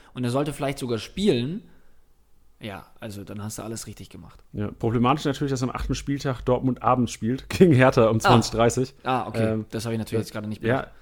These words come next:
Speaker 2: ist, ist, ist kein Problem, aber trotzdem kann man ja auch immer, also weil Guerrero könnte eventuell auch langfristig, nehmen wir mal an, Nico Schulz kommt in Form. Also krasses Szenario gerade, wahrscheinlich relativ wenig Wahrscheinlichkeit, dass so eintritt.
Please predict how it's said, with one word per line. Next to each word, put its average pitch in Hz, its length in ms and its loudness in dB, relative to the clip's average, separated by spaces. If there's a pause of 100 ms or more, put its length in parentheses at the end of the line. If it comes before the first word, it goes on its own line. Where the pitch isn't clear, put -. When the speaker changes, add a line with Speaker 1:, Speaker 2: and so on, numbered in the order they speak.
(220)
Speaker 2:
ist, 120 240 -8 (300)
ist, - 180 -12
ist - 400 -14
kein 120 140 -2
Problem, 123 180 0
aber 110 160 0
trotzdem 123 540 0 (260)
kann - 180 0
man 139 120 2
ja 107 60 0
auch - 160 -2
immer, 143 460 2
also 117 280 2 (100)
weil 117 80 2
Guerrero 143 580 2 (400)
könnte 143 380 2
eventuell 120 580 0
auch 113 220 2
langfristig, 117 580 -2
nehmen 151 180 6
wir 139 80 2
mal 120 100 4
an, 131 80 4
Nico 131 180 2
Schulz 120 220 -2
kommt - 180 -4
in 110 60 2
Form. 107 360 4 (440)
Also 101 240 2 (180)
krasses 120 340 4
Szenario 104 460 4
gerade, 95 380 2
wahrscheinlich 104 420 0 (400)
relativ 117 340 2 (260)
wenig 113 400 4
Wahrscheinlichkeit, 120 440 2
dass 113 120 0
so - 80 2
eintritt. 110 340 2